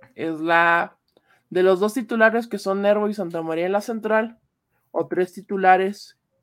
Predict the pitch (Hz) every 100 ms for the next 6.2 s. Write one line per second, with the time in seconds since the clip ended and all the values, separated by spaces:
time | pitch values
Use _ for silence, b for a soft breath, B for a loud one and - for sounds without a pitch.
0 | _ _ _ _ _ 165 156 151 170 185
1 | 170 180 180 170 156 - _ _ - -
2 | 180 240 247 233 180 165 175 220 208 170
3 | 165 208 - 170 156 - - - _ -
4 | - _ _ b b b _ 202 226 240
5 | 247 226 226 226 220 175 151 151 151 165
6 | _ _